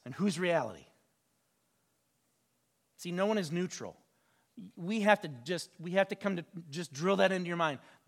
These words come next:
You're not, I'm not, nobody you, you ever are going to meet is neutral about this. Everybody has a bias. So let's define it this way,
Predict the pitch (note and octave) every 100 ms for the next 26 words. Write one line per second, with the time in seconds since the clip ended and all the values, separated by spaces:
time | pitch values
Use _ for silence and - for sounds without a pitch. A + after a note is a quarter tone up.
0 | C3 - C#3+ G3+ A#3 A#3+ A#3 - F#3 A3
1 | A3 A3 A3 D#3 E3+ G3+ A#3 A#3+ A#3 A3
2 | - F3 - G#3+ A3+ B3+ A#3+ G3 G3 G3+
3 | F#3+ G3+ A3+ G3 F3+ D#3+ F3 G#3 B3 A3
4 | - E3+ D3+ E3 E3+ - F#2 - - -
5 | _ _ _ _ _ _ _ C#4 C#4 F3
6 | F3+ D3+ D3+ C#3 C3 D3 C#3 B2+ A2+ -
7 | - C3 A#2 F2+ G2 - - - _ _
8 | _ _ _ _ _ _ _ _ _ _
9 | _ _ _ _ _ _ _ _ _ _
10 | _ _ _ _ _ _ _ - D3+ D#3
11 | D#3+ D#3 D3 C3+ B2+ B2+ - F#2 D#2